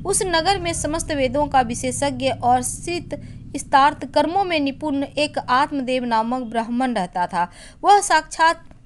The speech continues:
दूसरे सूर्य के समान तेजस्वी था। वह ध्वनि होने पर भी भिक्षाजीवी था। उनकी प्यारी पत्नी धुंधली,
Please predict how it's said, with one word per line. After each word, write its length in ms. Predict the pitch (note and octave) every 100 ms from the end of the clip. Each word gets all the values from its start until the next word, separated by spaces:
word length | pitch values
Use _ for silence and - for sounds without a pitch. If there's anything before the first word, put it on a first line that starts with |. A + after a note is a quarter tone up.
| - C#4
दूसरे 460 | A#3+ F4 F#4+ G#4
सूर्य 300 | F#4+ - E4+
के 160 | D#4+ C#4+
समान 380 | D4 A#3+ A#3+ C4
तेजस्वी 520 | B3 G3+ G3+ - C4
था। 240 | B3 A3+ A3+ - - -
वह 160 | E4
ध्वनि 400 | F4 C4 C4 D4+
होने 340 | F#4 D4+ C#4 D#4
पर 260 | D4+ C4+
भी 160 | C#4 F4
भिक्षाजीवी 1500 | C#4 C4 - - - - - - B3+ C4 A#3 A#3+ B3 C#4+ C#4+ -
था। 440 | - - F#3+ E3+
उनकी 340 | B3 B3 B3+ B3+
प्यारी 440 | - A3+ A#3 C#4
पत्नी 440 | C4+ A#3+ B3+ A#3
धुंधली, 540 | A3+ B3 C4+ B3+ B3